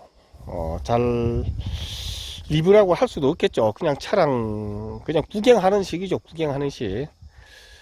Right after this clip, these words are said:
근데 노르무이센이 개인적으로 차를 신청을 해서 신차 구매를 한다라면은 글쎄요,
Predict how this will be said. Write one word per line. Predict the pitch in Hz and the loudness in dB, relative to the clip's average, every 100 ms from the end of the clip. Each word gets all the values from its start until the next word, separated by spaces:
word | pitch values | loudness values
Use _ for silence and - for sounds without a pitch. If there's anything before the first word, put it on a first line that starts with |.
| - _ _ | -20 _ _
근데 | - 170 165 | -2 2 2
노르무이센이 | 143 156 185 196 208 190 190 185 180 175 170 190 | 4 4 4 4 4 4 4 6 4 4 4 2
개인적으로 | 175 135 180 190 180 170 151 139 165 160 | 2 4 4 4 2 0 2 2 2 0
차를 | - 170 151 139 131 127 127 123 | -2 -2 0 0 -2 -4 -6 -6
신청을 | 160 165 175 | -6 0 2
해서 | 147 147 147 120 139 | 2 2 0 0 0
신차 | - 151 151 - 165 | -2 -10 -6 -2 -2
구매를 | 156 170 185 139 | 0 2 4 2
한다라면은 | 170 165 151 135 117 107 135 156 - - - _ - - - - - - - - - - - | 0 0 2 2 0 -2 -6 -10 -16 -20 -20 _ -20 -20 -20 -20 -20 -20 -20 -20 -20 -20 -4
글쎄요, | 131 131 117 98 120 | -2 0 2 2 -2